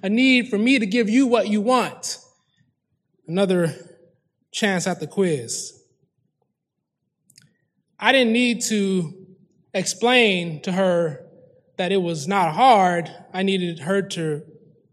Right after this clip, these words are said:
be convinced that not only was this easy, that I was not the fool that she thought <laughs> that I was. And so I went over it again, and for some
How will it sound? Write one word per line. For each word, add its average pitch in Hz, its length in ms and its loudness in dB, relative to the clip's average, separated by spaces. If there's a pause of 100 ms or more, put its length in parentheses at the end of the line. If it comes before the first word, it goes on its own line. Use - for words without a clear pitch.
(240)
be 185 140 -2
convinced 170 640 -4 (840)
that 160 100 -6
not 202 140 2
only 208 180 2
was 185 220 -2
this 170 280 -6
easy, 156 600 -2 (580)
that 190 120 -2
I 190 60 2
was 185 200 -2
not 175 280 -2
the 165 80 -6
fool 156 380 0
that 147 120 -8
she - 120 -12
thought 160 340 -4 (380)
<laughs> - 340 -20
that 180 160 -2
I 156 140 -6
was. 165 680 0 (440)
And 190 100 -4
so 202 200 4
I 190 140 2
went 214 240 2
over 226 380 4
it 190 80 2
again, 208 540 2
and 190 200 -4
for 165 100 -8
some 233 380 -4